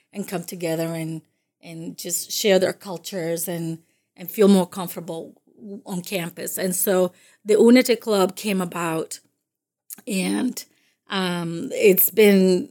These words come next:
really great. And with the pas program, which is Parents Advocating for Student Success,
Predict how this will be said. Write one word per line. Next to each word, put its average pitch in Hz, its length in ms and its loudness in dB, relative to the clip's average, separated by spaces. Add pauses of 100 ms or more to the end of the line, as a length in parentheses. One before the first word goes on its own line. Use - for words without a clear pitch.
(100)
really 202 300 2
great. 214 600 0
And 196 340 -2
with 208 440 2
the 208 180 -10
pas 196 400 -6
program, 202 580 -6 (380)
which 196 260 -2 (260)
is 190 280 2
Parents 196 420 -2
Advocating 185 480 -4
for 175 160 -12
Student 170 380 -8
Success, 220 580 -6